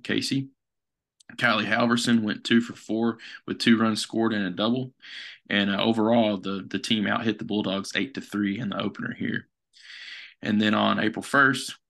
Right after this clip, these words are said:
um, took on Mississippi State for the second game of the series and won this one eleven to zero in five innings. So Ron ruled them to go ahead and clinch the series. Hannah Camenzind got the start. She pitched all five innings, only gave up four hits,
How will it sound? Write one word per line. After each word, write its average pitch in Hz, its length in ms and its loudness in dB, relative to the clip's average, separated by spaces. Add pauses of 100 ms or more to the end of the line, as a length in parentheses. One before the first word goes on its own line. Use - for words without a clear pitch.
(140)
um, 101 320 -6
took 107 280 -2
on 104 160 0
Mississippi 104 400 -2
State - 440 -2 (1040)
for 104 80 0
the - 80 -2
second 139 320 2
game 107 160 4
of 104 80 2
the 104 60 -2
series 104 560 2
and 104 160 -2
won 110 160 0
this 117 200 0
one 107 140 -2
eleven 104 320 -2
to 101 100 0
zero 101 380 -2
in 101 80 -4
five 104 340 -4
innings. 98 360 -2
So 101 240 -4 (320)
Ron 117 260 8
ruled 113 160 6
them 107 140 2
to 104 80 -4
go 101 100 0
ahead 104 220 -2
and 95 80 -4
clinch - 300 -4
the 92 60 -8
series. - 580 0 (580)
Hannah 117 240 4
Camenzind 113 520 0
got 107 180 -4
the - 80 -10
start. - 420 -2 (420)
She - 160 -12
pitched 120 240 2
all 113 140 2
five 104 340 2
innings, 120 440 4 (180)
only 107 160 -4
gave 107 180 -2
up 98 100 -6
four 113 260 2
hits, 113 500 0